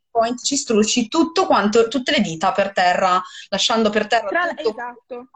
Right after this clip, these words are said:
Speaker 1: facendoti anche male, tra l'altro. Quindi per quello che io dico, secondo me queste oggi dovrebbero essere illegali.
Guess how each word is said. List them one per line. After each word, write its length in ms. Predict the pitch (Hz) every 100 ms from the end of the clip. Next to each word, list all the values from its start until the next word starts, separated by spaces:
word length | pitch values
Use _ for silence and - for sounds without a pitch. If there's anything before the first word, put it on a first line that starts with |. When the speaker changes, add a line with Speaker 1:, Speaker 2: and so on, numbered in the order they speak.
| 220 _ - 320 _ _ -
Speaker 1:
facendoti 400 | 220 247 311 285
anche 240 | 233 254 226
male, 340 | 247 226 185
tra 140 | 196 196
l'altro. 500 | 190 175 180 190 180
Quindi 360 | 240 226 185 -
per 140 | 226
quello 200 | 262 320
che 100 | 262
io 60 | 247
dico, 200 | 220 220
secondo 320 | 226 240 285
me 140 | 247 240
queste 360 | 214 214 247 -
oggi 300 | 226 220 233
dovrebbero 340 | 208 185 175
essere 260 | - 180 170
illegali. 500 | 160 151 - 147